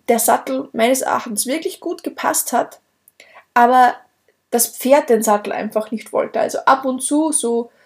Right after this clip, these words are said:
unter, ja, würde ich jetzt mal sagen, unter hundert Pferden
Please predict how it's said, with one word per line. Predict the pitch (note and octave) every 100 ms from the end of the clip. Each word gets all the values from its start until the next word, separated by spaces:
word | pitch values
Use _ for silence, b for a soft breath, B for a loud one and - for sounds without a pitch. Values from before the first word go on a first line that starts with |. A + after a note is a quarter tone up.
| B B B B
unter, | - B3 A#3 A#3 A3+ A#3 - _ - - - _ _ _ _ -
ja, | A#3+ C4+ C4+
würde | C4+
ich | C4
jetzt | B3+ A#3+
mal | A#3
sagen, | A#3 A#3+ B3
unter | A#3+ A3+ A3+ A#3
hundert | D4+ D#4 D4+
Pferden | - A3+ A3 B3+ C#4